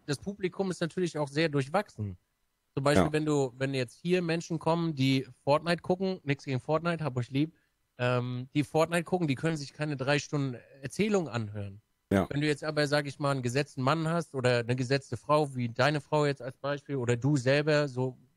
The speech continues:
Speaker 1: Anfang dreißig, Mitte dreißig, die
Speaker 2: Mhm.
Speaker 1: hören sich das gerne an, weil
Speaker 2: Ja.
Speaker 1: sie vielleicht auch gerade in die Gaming-Welt reinkommen oder sie sich identifizieren können mit dem Thema Komponist.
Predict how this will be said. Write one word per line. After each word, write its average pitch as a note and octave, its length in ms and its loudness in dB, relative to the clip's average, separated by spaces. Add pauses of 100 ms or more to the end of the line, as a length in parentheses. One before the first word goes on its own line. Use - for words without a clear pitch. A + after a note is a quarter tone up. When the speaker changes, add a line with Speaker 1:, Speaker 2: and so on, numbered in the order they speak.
(100)
Speaker 1:
Anfang C#3+ 400 0
dreißig, C#3+ 420 0
Mitte D3 220 0
dreißig, C#3 540 0 (380)
die F3+ 80 6
Speaker 2:
Mhm. E3+ 60 4
Speaker 1:
hören F#3+ 120 2
sich E3+ 120 -12
das E3+ 180 -6
gerne D#3+ 300 0
an, C#3+ 280 -6 (340)
weil A#2 120 8
Speaker 2:
Ja. G2 60 6
Speaker 1:
sie C3+ 160 -2
vielleicht C3 420 -2
auch D3 160 -2
gerade B2+ 560 -2 (800)
in B2+ 80 -4
die B2 100 0
Gaming-Welt C#3 600 0
reinkommen B2+ 540 -2
oder A#2 200 -2
sie A#2 140 -12
sich A#2 220 -12
identifizieren B2+ 720 -4
können C3+ 180 -2
mit B2 120 -2
dem B2+ 160 -2
Thema C#3 320 0
Komponist. B2+ 600 -2